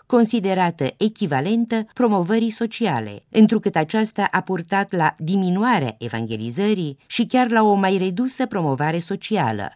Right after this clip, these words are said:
Azi, convingerea fiind că dacă nu se acordă o motivație religioasă creștină foarte puternică activității de promovare socială, aceasta rămâne deficitară și nu se realizează. De aceea este nevoie ca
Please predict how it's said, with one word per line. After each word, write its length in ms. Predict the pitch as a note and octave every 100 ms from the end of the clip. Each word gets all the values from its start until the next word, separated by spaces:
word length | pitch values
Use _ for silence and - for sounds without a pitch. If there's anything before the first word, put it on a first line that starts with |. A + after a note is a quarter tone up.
| _ _
Azi, 380 | A3+ A#3 A3 - -
convingerea 680 | G#3 G3 G3+ F#3+ D#3+ C#3
fiind 420 | D#3 A3 A#3 A3+ -
că 100 | G#3
dacă 300 | F#3+ F#3+ G#3 -
nu 140 | C4
se 140 | -
acordă 540 | B3+ A#3 F#3 C#3+ B2 C3
o 60 |
motivație 720 | C#3 C#3+ C#3 D3+ E3 F3 -
religioasă 640 | D3+ D3+ D3+ C3 D#3+ D3+ D#3
creștină 600 | - C#3+ - F3 D#3+ C3+
foarte 380 | - A#3 A3 C3
puternică 800 | A#2 A#2+ A3 G#3+ G3 D#3 D3+ B2
activității 720 | B2+ - D#3 C3+ C3 F#3+ E3+
de 100 | C3
promovare 500 | B2+ B2 B2 C3+ C3
socială, 760 | A#2+ A2+ A#2+ G#3 G3+ F#3 C3 A#2 -
aceasta 500 | A3 C#4 C4 A#3+ A3 -
rămâne 420 | B3+ B3 C4 B3
deficitară 920 | G3+ C4+ B3+ A3 B3 G#3 A#2+ A2+ A2 - _
și 240 | - C#4 -
nu 120 | C#4+
se 160 | C#4 C4+
realizează. 760 | B3 A3 D3+ A2+ A2+ G#2+ - - _
De 180 | - D#3+
aceea 480 | C3+ - A3+ G#3+ F3
este 380 | G3 A3 A#3+ G3+
nevoie 540 | E3+ C#3+ G3+ G3+ F3+ - -
ca 220 | F3+